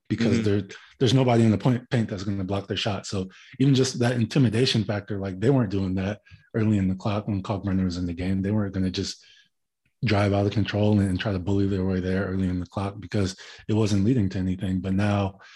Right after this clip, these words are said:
Speaker 1: you know, you get the ball off, off the, off the outlet and you don't see anyone down there. Now you just have even more willingness to go.
Speaker 2: Mm-hmm.
Speaker 1: Um, even if it's, like, the same defensive of pressure and same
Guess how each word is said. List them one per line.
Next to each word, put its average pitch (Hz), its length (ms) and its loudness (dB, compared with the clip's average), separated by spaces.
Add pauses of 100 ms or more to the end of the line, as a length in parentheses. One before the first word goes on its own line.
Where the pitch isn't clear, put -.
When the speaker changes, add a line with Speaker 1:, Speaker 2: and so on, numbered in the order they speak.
(580)
Speaker 1:
you 110 80 4
know, 104 80 6
you 101 200 4
get 110 160 2
the 120 60 0
ball 104 580 2 (100)
off, 101 240 -2
off 107 220 -2
the, - 180 -8 (100)
off 113 160 -6
the - 80 0
outlet 107 380 0
and 107 100 0
you 104 80 2
don't 110 120 4
see 120 140 -2
anyone 104 300 0
down 110 220 0
there. 95 260 -2 (220)
Now 107 120 -2
you 110 120 4
just 101 180 0
have 107 200 0
even 101 180 0
more 98 160 -2
willingness 101 360 -4
to - 100 -10
go. 98 360 0 (240)
Speaker 2:
Mm-hmm. 101 180 -4
Speaker 1:
Um, 95 320 0 (380)
even 110 160 2
if 101 100 0
it's, 101 180 -4
like, 98 160 -4
the 120 60 0
same 104 340 0
defensive 104 720 -2 (120)
of - 200 -6
pressure 107 420 0
and 92 260 0 (480)
same 104 640 2